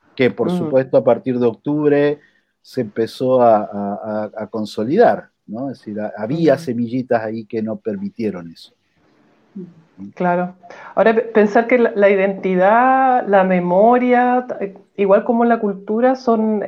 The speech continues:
Speaker 2: eh, son en el fondo procesos dinámicos que están en cambio. Eh,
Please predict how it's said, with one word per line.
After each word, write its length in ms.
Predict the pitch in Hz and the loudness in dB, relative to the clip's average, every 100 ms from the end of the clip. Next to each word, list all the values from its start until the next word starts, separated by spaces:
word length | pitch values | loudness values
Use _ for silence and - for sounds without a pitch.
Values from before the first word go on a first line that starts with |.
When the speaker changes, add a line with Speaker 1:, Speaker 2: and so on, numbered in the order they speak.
| - | -4
Speaker 2:
eh, 600 | 190 185 180 170 160 - | -2 0 0 0 -2 -6
son 220 | - 240 | -2 2
en 80 | 254 | 2
el 80 | 226 | 0
fondo 260 | 254 254 254 | -2 -2 0
procesos 480 | 214 202 240 269 | -2 -2 -2 -2
dinámicos 560 | 226 202 196 269 269 269 | -2 -2 -2 -2 -2 -4
que 80 | 240 | -4
están 300 | 233 208 220 | -2 0 0
en 140 | 247 | -2
cambio. 560 | 240 285 254 165 151 - _ - - _ - | -2 -2 -2 -4 -8 -14 _ -20 -20 _ -4
Eh, 600 | 220 202 196 185 185 | 2 4 6 4 4